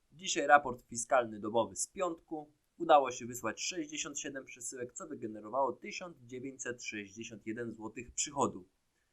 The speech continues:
Jeszcze tak dobrego piątku już nie miałem naprawdę od kilku miesięcy, także nie wiem, czy to się zaczyna już jakaś przedświąteczna gorączka zakupowa. Ludzie podostawali wypłaty i chyba zaczynają kupować.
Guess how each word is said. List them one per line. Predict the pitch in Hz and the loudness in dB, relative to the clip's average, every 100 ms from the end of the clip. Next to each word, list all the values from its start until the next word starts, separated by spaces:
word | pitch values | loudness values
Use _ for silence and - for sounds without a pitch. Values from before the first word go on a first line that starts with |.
| _ _ _ _ | _ _ _ _
Jeszcze | 127 139 - 113 120 - | -8 -6 -10 -20 -12 -2
tak | 147 147 | -2 -2
dobrego | 147 147 143 | -2 -2 -2
piątku | 139 143 147 - 143 | -4 -6 -8 -8 -8
już | 135 - | -8 -10
nie | 135 | -14
miałem | 135 135 131 | -14 -12 -10
naprawdę | 123 131 127 131 | -6 -4 -4 -4
od | 123 - | -12 -10
kilku | 135 - | -14 -14
miesięcy, | 127 123 123 107 98 - 123 - - | -14 -10 -8 -8 -8 -6 -6 -8 -14
także | 110 107 117 | -16 -12 -12
nie | 123 113 | -8 -6
wiem, | 101 | -8
czy | - | -12
to | 101 | -12
się | 107 | -10
zaczyna | 104 - 113 110 | -10 -12 -10 -6
już | 107 120 117 | -4 -4 -4
jakaś | 113 110 107 - | -4 -4 -8 -10
przedświąteczna | - - 104 - - 110 101 113 - 110 101 - _ _ | -10 -12 -10 -10 -10 -12 -8 -8 -6 -4 -4 -4 _ _
gorączka | 110 117 117 113 - 110 | 0 2 2 0 -6 -6
zakupowa. | 107 - 110 104 101 131 135 | -4 -6 -4 0 4 4 2
Ludzie | 113 110 113 | -10 -8 -8
podostawali | 110 107 - 104 110 107 | -8 -10 -8 -4 0 0
wypłaty | 104 - 107 107 - 127 139 _ _ _ _ _ _ _ _ _ _ - | -2 -2 0 0 -2 -6 -8 _ _ _ _ _ _ _ _ _ _ -14
i | 110 120 143 _ _ | -6 -6 -6 _ _
chyba | - 113 | -4 -4
zaczynają | 113 120 107 92 107 | -4 -6 -8 -8 -6
kupować. | 120 165 147 - - - | -2 6 6 4 -10 -20